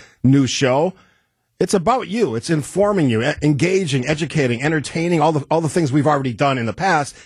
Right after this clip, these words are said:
in a different way. So I'm super excited about it. You and I have had so many conversations leading up to this that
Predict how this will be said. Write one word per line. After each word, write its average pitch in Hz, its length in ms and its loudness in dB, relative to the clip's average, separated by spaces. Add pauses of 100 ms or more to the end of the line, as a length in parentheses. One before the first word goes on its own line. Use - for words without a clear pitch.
in 190 80 2
a 185 60 2
different 165 380 -2
way. 170 300 0
So 180 180 -4
I'm 143 180 -2
super 233 380 0
excited 147 400 -2
about 113 260 2
it. 117 100 -2 (320)
You 175 140 4
and 202 80 2
I 180 60 -2
have 160 80 -4
had 151 120 -6
so - 140 -2
many 196 140 -2
conversations 156 840 -2 (320)
leading 147 320 2
up 196 140 -4
to 165 80 -2
this 123 400 0
that 139 220 -2